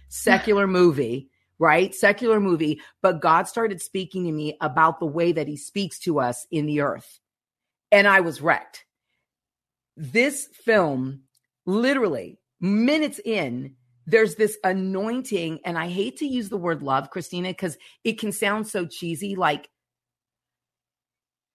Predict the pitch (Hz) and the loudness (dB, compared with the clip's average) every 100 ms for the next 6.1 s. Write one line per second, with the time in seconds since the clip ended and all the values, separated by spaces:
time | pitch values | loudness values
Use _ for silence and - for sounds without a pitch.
0 | _ 196 170 160 151 143 156 143 143 143 | _ 0 0 -4 -6 -8 -8 -6 -6 -6
1 | 160 180 202 196 196 208 _ _ _ _ | -6 -6 -8 -8 -8 -12 _ _ _ _
2 | 151 123 123 131 - - 143 143 135 139 | -8 -8 -14 -16 -18 -10 -6 -6 -6 -4
3 | 143 156 180 170 - _ _ - 147 131 | -2 -2 -4 -10 -18 _ _ -8 -8 -8
4 | 110 147 135 85 95 127 _ _ _ _ | -6 -4 -2 -4 -10 -18 _ _ _ _
5 | _ 151 123 - 151 131 - 208 196 190 | _ -6 -6 -6 -8 -8 -10 -12 -10 -12